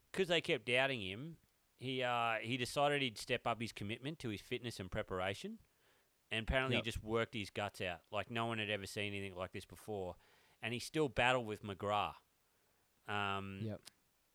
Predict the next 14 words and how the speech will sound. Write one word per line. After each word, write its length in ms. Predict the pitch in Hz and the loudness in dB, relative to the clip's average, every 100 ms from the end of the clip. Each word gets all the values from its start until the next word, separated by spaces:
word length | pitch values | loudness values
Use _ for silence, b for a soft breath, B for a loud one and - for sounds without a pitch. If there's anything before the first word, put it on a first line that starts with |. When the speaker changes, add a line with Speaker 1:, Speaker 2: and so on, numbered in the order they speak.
| _ _ _ - | _ _ _ -8
Speaker 1:
and 220 | 107 107 | -6 -2
then 240 | 110 110 | 0 0
he, 260 | 101 110 110 | -2 -4 0
uh, 300 | 104 104 98 | 0 2 -2
he, 220 | - 120 107 101 - - | -4 -10 -12 -12 -20 -12
he, 340 | 113 120 113 _ _ | -6 -6 -6 _ _
he 140 | 117 | -8
won 580 | 117 110 131 147 101 98 - - | -8 0 2 2 2 -4 -10 -18
thirteen 920 | - - 147 151 - 127 110 101 104 - _ _ _ - | -8 0 2 0 -2 -2 -2 -2 -6 -12 _ _ _ -2
out 160 | 110 | 2
of 140 | 107 98 | 2 -2
fifteen 580 | - 139 - 127 113 107 | -6 -6 -4 -2 -2 -4
Supercross 680 | - 117 - - 104 - | -4 -4 -4 -4 -4 -4
wa-, 220 | 101 95 | -4 -4